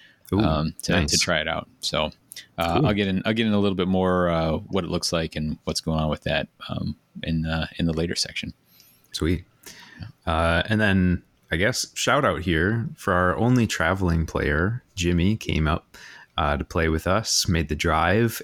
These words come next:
Speaker 1: and he brought with him Crimson Court with Tooth and Claw. So, uh, a pretty aggressive Crimson Court build,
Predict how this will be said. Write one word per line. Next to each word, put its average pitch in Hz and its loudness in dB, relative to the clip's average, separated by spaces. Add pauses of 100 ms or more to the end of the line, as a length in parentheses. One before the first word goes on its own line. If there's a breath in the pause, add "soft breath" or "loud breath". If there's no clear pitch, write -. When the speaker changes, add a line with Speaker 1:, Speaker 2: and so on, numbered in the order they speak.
Speaker 1:
and 76 0
he - -2
brought 90 0
with 90 -2
him 90 2
Crimson 123 2
Court 123 0
with 90 -2
Tooth - 0
and 82 2
Claw. 73 0
So, 73 0
uh, 78 0
a - -4
pretty 120 0
aggressive 82 0
Crimson 78 0
Court - -2
build, 78 0